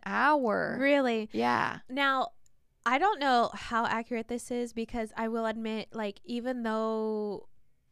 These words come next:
Speaker 2: we were home and stuff, I don't have a great memory of those first few days.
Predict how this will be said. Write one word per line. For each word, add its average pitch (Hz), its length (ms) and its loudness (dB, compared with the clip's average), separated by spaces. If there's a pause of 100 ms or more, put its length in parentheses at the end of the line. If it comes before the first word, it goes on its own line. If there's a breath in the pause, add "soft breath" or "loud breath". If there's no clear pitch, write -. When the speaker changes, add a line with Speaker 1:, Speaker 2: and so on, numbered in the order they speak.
Speaker 2:
we 226 200 0
were 220 120 0
home 214 280 -4
and 240 100 -6
stuff, 277 460 2
I 233 160 2
don't 240 340 -2
have 269 560 -2 (400)
a 240 140 0
great 247 480 0
memory 311 580 -2
of 277 240 0
those 285 220 0
first - 280 -4
few 294 140 -4
days. 294 400 -2